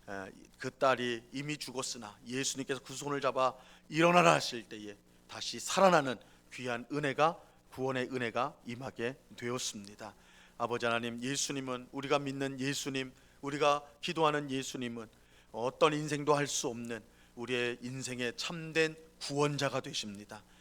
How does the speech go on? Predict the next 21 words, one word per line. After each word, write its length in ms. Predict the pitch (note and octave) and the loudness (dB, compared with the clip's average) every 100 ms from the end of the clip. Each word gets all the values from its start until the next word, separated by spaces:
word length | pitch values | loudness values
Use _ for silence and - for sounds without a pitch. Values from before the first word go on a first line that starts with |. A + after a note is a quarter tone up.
| - - | -20 -12
우리가 260 | C3+ C#3 C3+ | -2 0 0
예수님 360 | C#3+ - C#3+ | 0 0 2
앞에 240 | C#3 D3 C#3+ | 2 2 0
구할 340 | - D#3+ E3+ | 6 10 10
때에 380 | E3+ D3+ C3 - - - - | 8 6 4 0 -16 -18 -4
우리 200 | C#3 C#3+ | -2 0
인생의 320 | D3 C#3+ C#3+ | -2 0 0
모든, 400 | C#3 D3 E3 E3+ | 2 2 2 0
풀리지 320 | F#3+ F3 E3+ | -2 0 4
않고 500 | D3 C3+ B2+ C#3 A#2+ - - - | 4 2 -8 -10 -10 -20 -20 4
또한 180 | D3+ D3 | 4 4
답답하고 580 | D#3 - D#3+ - D3+ | -2 6 6 6 2
힘든 500 | D3+ - G#3 F#3+ D#3 | 4 4 4 2 2
모든 500 | D3 F3 F#3+ G3+ F#3+ - - | 6 10 12 12 8 4 -4
어려움들이 680 | D3 D#3+ E3 D#3 C#3 C3+ A#2+ - - | 8 10 10 6 0 0 -2 -6 -18
풀려지는 580 | - G#3 F#3+ F3+ C3 B2 | -6 4 4 4 -2 -6
줄로 240 | A2+ A2+ C#3 | -4 0 0
믿습니다. 640 | C#3 - F3 A#2+ A2+ G#2+ - - - - | 0 -2 0 -2 -4 -6 -8 -20 -20 -8
오직 280 | A#2 A#2+ A#2+ | -6 -4 -4
예수님 320 | A#2+ B2+ B2 | -6 -6 -8
앞에 340 | - B2 A#2 | -6 -4 -4